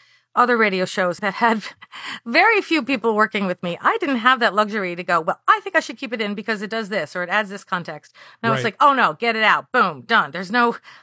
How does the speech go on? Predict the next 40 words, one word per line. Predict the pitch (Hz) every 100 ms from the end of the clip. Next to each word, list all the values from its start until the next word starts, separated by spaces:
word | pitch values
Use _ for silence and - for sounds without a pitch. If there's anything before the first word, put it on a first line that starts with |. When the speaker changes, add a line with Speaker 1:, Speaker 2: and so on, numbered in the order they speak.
| _
Speaker 1:
thoughtful | 226 208 - 214
<laughs> | - 320 254 247 -
conversation, | - 330 - - 254 240 - _ _ - - - 262 - 170
you | 180
know? | 220 185 185
And | 214
Speaker 2:
Well, | -
it's, | 165
it | -
seems | 175 262 302
thoughtful | - 180 165 143 143 135 127
when | 139 151
you | 147 135
hear | - 170
her | 147 127 104
talk, | 127 131 151 -
even | 147 143 135 123 - -
her | - 143
cadence. | - 143 139 131 -
And | 127 120 -
again, | 131 143
she's | 123 160 151
somebody | - - 131 127
who's | 113 123 -
been | 120
a |
professional | - 110 131 120 120
communicator | - 120 120 117 113 110 110
for | - 101 101 _ _ _
fifty-something | - 139 131 - 123 117
years | 113 120 120 107
Speaker 1:
Mm-hmm. | 254 254 277 285 277 _ _ _ -
Speaker 2:
at | 123
this | - 139
point. | - 123 113
And | 127 131
I | 143
imagine | 151 190 202
she's | - 135
probably | - 151 131